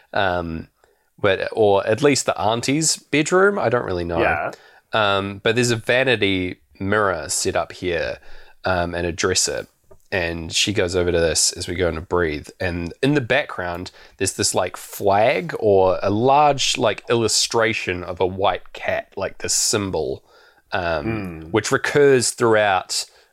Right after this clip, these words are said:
Speaker 1: Um, we've seen, like, the p-, the painting, obviously, but this is the, like, symbol of the cat, I would say, um, which will become very important. Um,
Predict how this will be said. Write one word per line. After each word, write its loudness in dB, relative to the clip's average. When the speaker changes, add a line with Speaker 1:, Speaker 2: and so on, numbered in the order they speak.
Speaker 1:
Um, -2
we've 2
seen, 2
like, 0
the -2
p-, -16
the -2
painting, -4
obviously, -4
but -4
this 2
is -2
the, -2
like, 0
symbol 2
of -2
the 2
cat, -2
I 4
would -2
say, 2
um, -4
which -12
will 0
become -4
very -2
important. -2
Um, 0